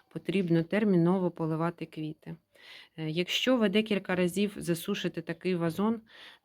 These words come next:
то в центрі, е, починають жовтіти листочки.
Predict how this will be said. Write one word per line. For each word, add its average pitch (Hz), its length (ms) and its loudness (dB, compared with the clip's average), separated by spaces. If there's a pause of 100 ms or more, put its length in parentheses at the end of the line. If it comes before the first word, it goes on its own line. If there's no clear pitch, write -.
то 180 480 2
в - 40 -20
центрі, 214 640 2 (200)
е, 165 100 -4
починають 185 960 2 (380)
жовтіти 175 520 0
листочки. 165 760 -2